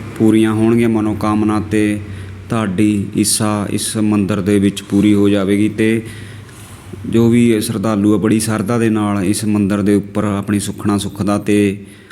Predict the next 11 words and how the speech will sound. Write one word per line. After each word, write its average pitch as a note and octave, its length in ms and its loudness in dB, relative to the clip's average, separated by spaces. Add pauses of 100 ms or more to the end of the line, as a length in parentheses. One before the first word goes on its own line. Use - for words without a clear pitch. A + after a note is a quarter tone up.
(220)
ਹਰ A2+ 140 0
ਵਾਰ G2+ 500 0 (880)
ਜੋ G2+ 360 2 (240)
ਇਸ - 180 -2
ਬਜਰੰਗ G2+ 340 2
ਬਲੀ G2 200 0
ਦੇ G2 80 0
ਮੰਦਿਰ F#2+ 280 0
'ਤੇ F#2+ 180 0
ਆਉਂਦੇ F2+ 300 0
ਹਨ। E2+ 160 -6